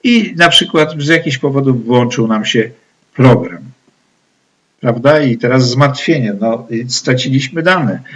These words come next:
Co teraz będzie? No, okazuje się, że zabezpiecza nas przed tym ten plik, który mieliśmy tam już, y, jako autozapis bezpieczeństwa. Ponownie uruchamiamy program.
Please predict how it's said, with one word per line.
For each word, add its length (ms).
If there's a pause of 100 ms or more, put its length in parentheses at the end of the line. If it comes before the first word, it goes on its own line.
(180)
Co 140
teraz 280
będzie? 460
No, 200
okazuje 560
się, 180
że 160
zabezpiecza 720
nas 300 (380)
przed 300
tym 160
ten 200
plik, 380
który 340
mieliśmy 440
tam 280
już, 240
y, 220
jako 300
autozapis 580
bezpieczeństwa. 760
Ponownie 520
uruchamiamy 640
program. 540